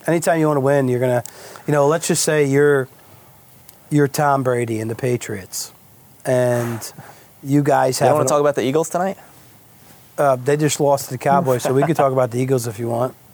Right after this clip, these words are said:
Speaker 1: Are you an Eagles fan?
Speaker 2: I am an Eagles fan.
Speaker 1: So let's talk about the Eagles then. So if you were a winning team, you would figure out how to pivot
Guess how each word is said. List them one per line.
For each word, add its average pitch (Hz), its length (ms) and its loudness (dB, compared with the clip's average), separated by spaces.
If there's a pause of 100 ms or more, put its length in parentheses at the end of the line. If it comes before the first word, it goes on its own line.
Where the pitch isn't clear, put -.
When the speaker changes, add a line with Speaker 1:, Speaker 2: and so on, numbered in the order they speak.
(160)
Speaker 1:
Are 131 60 0
you 127 60 2
an 127 100 4
Eagles 151 240 2
fan? 165 260 0
Speaker 2:
I - 120 -2
am 104 140 0
an 98 60 -6
Eagles 98 260 -4
fan. - 200 -10
Speaker 1:
So 131 140 0
let's 147 160 0
talk 143 180 0
about 139 200 0
the 127 80 -2
Eagles 131 400 0
then. 104 220 -4 (500)
So 139 440 0 (220)
if 139 240 0
you 156 180 2
were 151 400 4
a 135 60 2
winning 160 420 2
team, 135 480 0 (460)
you 139 100 2
would 143 120 2
figure 151 280 0
out 139 80 4
how 139 120 2
to 131 80 0
pivot 131 460 0